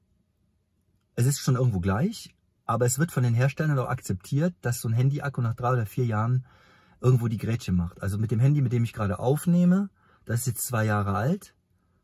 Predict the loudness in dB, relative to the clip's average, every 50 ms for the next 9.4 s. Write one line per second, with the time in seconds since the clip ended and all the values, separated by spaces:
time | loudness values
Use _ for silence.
0 | _ _ _ _ _ _ -10 -6 -4 -2 -2 -2 -2 -2 -2 -4 -6 -8 -10 -14
1 | _ _ _ _ -6 -6 -6 -6 -6 -6 -6 -4 -2 -2 -2 0 0 0 -2 -2
2 | -4 -6 -4 -4 -4 -6 -6 -6 -8 -8 -6 -6 -6 -6 -8 -10 -12 -14 -16 -14
3 | -12 -10 -10 -10 -10 -8 -4 -2 0 0 0 0 0 0 -2 -4 -4 -2 -4 -4
4 | -4 -8 _ _ -20 -20 -20 -20 _ _ _ -4 -2 -2 0 -2 -2 0 -2 -2
5 | -2 0 0 2 2 4 4 4 2 0 -2 -6 -10 -10 -10 -4 -2 0 0 0
6 | -2 -4 -8 -4 -4 -2 0 0 -2 -2 -4 -2 -2 -2 -2 -2 -2 -2 -2 -4
7 | -4 -4 -6 -6 -6 -6 -8 -10 -12 -6 -4 -4 -4 -4 -8 -14 _ _ _ -6
8 | -4 -4 -2 -4 -4 -4 -6 -6 -6 -6 -6 -6 -4 -2 -2 0 0 0 2 2
9 | 0 0 -2 -4 -10 -14 -16